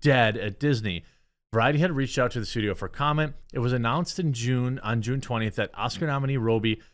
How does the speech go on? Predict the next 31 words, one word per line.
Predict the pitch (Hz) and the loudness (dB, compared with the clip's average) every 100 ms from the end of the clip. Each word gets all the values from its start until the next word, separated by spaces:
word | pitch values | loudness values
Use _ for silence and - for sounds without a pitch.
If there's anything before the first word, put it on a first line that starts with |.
| _ _ - | _ _ -4
will | 120 | 0
be | 120 | 0
the | 104 | 0
star | - - 180 160 | -2 2 4 4
of | 127 | 4
a | 117 | 2
new | 113 | 0
Pirates | 123 110 107 - | 0 2 2 0
of | |
the | 110 | -6
Caribbean | 110 98 95 160 | -2 0 0 0
movie | 151 120 120 - | 2 2 0 0
at | 107 98 | -4 -4
Disney, | 127 139 143 120 | -2 -2 -2 -2
written | 113 120 135 | -4 -6 -4
by | 107 107 | 0 0
her | - 120 117 | 0 -2 -2
Birds | 90 113 110 95 | -2 0 0 0
of | 104 - | -6 -8
Prey | - 180 160 | -2 2 4
screenwriter, | 143 - 180 208 139 120 127 - - _ - | 2 -2 -2 2 4 4 2 -4 -20 _ -4
Christina | 127 - 120 98 | -2 -2 -2 -2
Hodson. | 180 208 - 107 - - - - | 2 2 0 -6 -8 -20 -20 -2
So | 139 127 | 2 2
there | 107 151 156 | 4 6 6
you | 135 | 4
go. | 160 156 | 4 4
On | 107 117 | 2 -2
top | - 156 175 156 | 0 0 2 0
of | 107 | 0
that, | 139 139 123 | 4 4 4